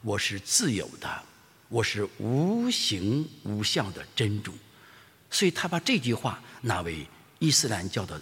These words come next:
唯一的信仰的核心。所以他说：“无形无相的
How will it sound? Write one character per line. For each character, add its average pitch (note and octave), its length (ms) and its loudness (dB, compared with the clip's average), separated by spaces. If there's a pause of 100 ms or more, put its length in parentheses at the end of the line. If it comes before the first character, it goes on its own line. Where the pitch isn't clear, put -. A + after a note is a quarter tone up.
唯 F3+ 120 6
一 F#3 200 4
的 F#2 160 -4
信 G#2+ 320 2
仰 C#2+ 160 -8
的 - 100 -14
核 - 280 -4
心。 A#2+ 280 2 (220)
所 B2 120 2
以 G#2+ 40 2
他 G#2+ 180 -2
说 G2+ 320 2 (220)
：“无 F3+ 340 4
形 A#2 480 4 (100)
无 A#2 200 0
相 C#3+ 300 2
的 - 120 -8